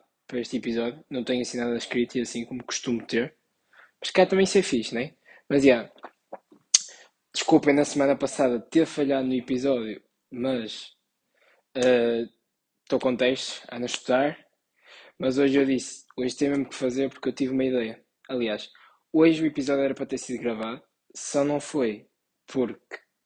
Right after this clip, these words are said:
um motivo muito simples. O meu micro é o meu telemóvel e eu, se quisesse ter feito um episódio gravado, tinha que, eh, usar o telemóvel. Então o som não ia ficar fixe, então desisti da ideia.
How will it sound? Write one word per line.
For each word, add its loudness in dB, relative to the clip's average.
um 2
motivo 2
muito 0
simples. -6
O -8
meu 4
micro 2
é -4
o 0
meu 0
telemóvel 2
e 2
eu, 4
se -10
quisesse -2
ter 0
feito -4
um -2
episódio -4
gravado, 4
tinha 2
que, 4
eh, 10
usar 6
o 6
telemóvel. 2
Então 0
o -4
som -4
não -2
ia -2
ficar -4
fixe, 2
então -6
desisti -2
da 6
ideia. 2